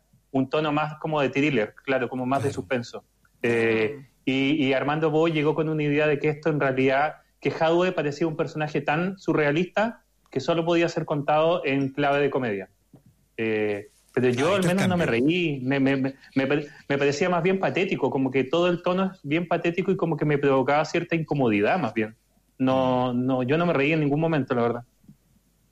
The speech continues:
Speaker 2: Sí, sí, pero por lo menos, bueno, a-, aparentemente ha, ha funcionado bien o ha generado controversia. Han habido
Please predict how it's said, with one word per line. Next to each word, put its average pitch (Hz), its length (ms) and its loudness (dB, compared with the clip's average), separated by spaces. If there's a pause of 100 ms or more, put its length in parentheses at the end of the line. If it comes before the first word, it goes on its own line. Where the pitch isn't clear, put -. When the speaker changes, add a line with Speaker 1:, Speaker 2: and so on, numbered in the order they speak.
(260)
Speaker 2:
Sí, 101 300 -6 (160)
sí, 98 260 -8
pero 123 220 -2
por 135 100 0
lo 135 120 2
menos, 170 240 0
bueno, 117 320 0
a-, 127 180 -4
aparentemente 160 800 -2
ha, 170 80 -2
ha - 240 -4
funcionado 160 420 2
bien 160 220 2
o 147 100 2
ha 151 60 -2
generado 139 360 0
controversia. 147 640 0
Han 113 100 0
habido 110 380 2